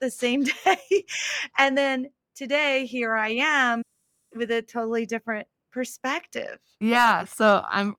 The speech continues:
Speaker 2: I'm really glad I got that lesson last time 'cause I think it made this time easier. Like, I feel like the first time's always really hard, but, like, th-, this time was a lot easier 'cause I realized, um, I think the main thing that I realized from last time is that we put so much security into a job title or into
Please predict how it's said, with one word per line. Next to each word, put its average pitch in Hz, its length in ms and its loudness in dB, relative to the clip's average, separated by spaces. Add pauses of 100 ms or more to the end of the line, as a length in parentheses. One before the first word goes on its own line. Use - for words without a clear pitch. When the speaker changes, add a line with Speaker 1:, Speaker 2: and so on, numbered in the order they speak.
Speaker 2:
I'm 202 180 0
really 240 200 2
glad 190 380 -2
I - 100 -6
got 175 220 -4
that - 180 -4
lesson 170 400 -8
last 160 300 -6
time 233 300 -2
'cause 175 220 -4
I 170 80 -2
think 175 160 -6
it 165 80 -2
made 156 300 -4
this 160 200 -4
time - 220 -8
easier. - 400 -10
Like, 165 160 -4
I 190 80 -2
feel 285 140 0
like 254 160 0
the 165 80 -6
first 170 260 -6
time's 170 220 -4
always 160 260 -4
really 151 220 -4
hard, 156 420 -4
but, 180 120 -2
like, 165 220 -2
th-, - 200 -16
this 190 160 -2
time 180 260 -2
was 165 140 -6
a 170 80 0
lot 156 200 0
easier 170 460 -6
'cause 170 160 -8
I 165 80 0
realized, 160 800 -2 (480)
um, 151 300 -2 (760)
I 196 120 2
think 247 200 0
the 233 60 2
main 185 260 0
thing 180 180 -4
that 165 120 0
I 160 40 -2
realized 156 500 -2
from 165 160 -6
last - 300 -6
time 214 240 -4
is 175 200 -8
that 165 360 -2
we 170 160 -8
put - 320 -10
so 175 240 -4
much 175 320 -4
security 165 640 -4
into 160 260 -6
a 160 60 -6
job 165 300 -6
title 208 540 -2
or 165 120 -2
into 160 240 -4